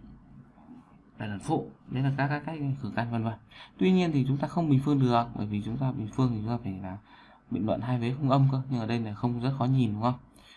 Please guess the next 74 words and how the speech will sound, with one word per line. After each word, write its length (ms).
Hai 140
vế 200
làm 160
sao 220
mà 60
biết 80
là 100
không 160
âm? 120
Cái 100
vế 140
này 140
thì 120
không 120
âm 140
rồi, 220
nhưng 100
cái 100
vế 160
này 200
chưa 60
biết. 200
Tất 120
nhiên 160
trong 140
cái 80
điều 100
kiện 300
là 180
điều, 200
điều 140
suất 140
này 140
có 60
nghĩa 280
nhá. 160
Ví 80
dụ 60
đây 160
là 140
nhớ 240
là 140
một 340
trừ 140
hai 360
x 340
là 60
phải 160
lớn 200
bằng 80
không 220
đấy, 180
là 120
có 120
nghĩa. 260
Thì 80
là 80
cái 100
này 140
là 100
lớn 260
không 180
rồi. 200
Nhưng 140
cái 60
này 220
chưa 100
biết 100
dấu, 340
chưa 140
thể 120
bình 220
phương 160
được. 140